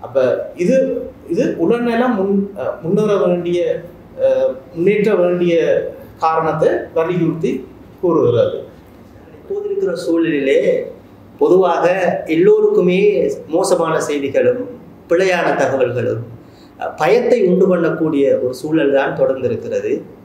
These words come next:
Speaker 2: குறிப்பாக இந்த நோயினால் வயோதிபர்கள் பாதிக்கப்படுகிறார்கள். அஹ், வயோதிபர்களை வீட்டில் இரு-, வீட்டில் வைத்திருப்பவர்கள்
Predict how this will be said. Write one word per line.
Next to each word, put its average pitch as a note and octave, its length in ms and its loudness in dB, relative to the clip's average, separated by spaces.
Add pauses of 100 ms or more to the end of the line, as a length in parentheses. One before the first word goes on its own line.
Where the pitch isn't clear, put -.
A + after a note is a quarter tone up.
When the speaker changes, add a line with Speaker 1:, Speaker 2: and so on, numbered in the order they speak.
(160)
Speaker 2:
குறிப்பாக F3+ 760 0 (120)
இந்த D3+ 180 -6
நோயினால் D#3 720 0
வயோதிபர்கள் D#3 640 0
பாதிக்கப்படுகிறார்கள். A2 920 -6 (640)
அஹ், A2+ 280 -2 (180)
வயோதிபர்களை G#3 840 4
வீட்டில் F#3 320 2
இரு-, D#3 360 -2 (380)
வீட்டில் F#3 320 2
வைத்திருப்பவர்கள் D#3 1000 0